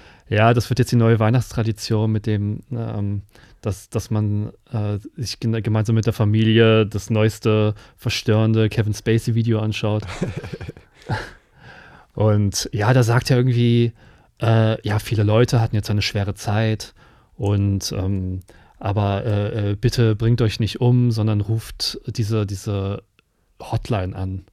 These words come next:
<laughs> Dann irgendwie, äh, one eight hundred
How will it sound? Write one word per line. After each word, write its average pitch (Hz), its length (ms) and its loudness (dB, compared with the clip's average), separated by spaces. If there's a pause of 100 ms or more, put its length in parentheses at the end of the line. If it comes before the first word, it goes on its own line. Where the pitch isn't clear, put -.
(140)
<laughs> - 1400 -20
Dann 98 220 -4
irgendwie, 107 180 -2 (140)
äh, 110 360 -6 (160)
one 113 420 -4
eight 107 240 -6
hundred 107 640 -4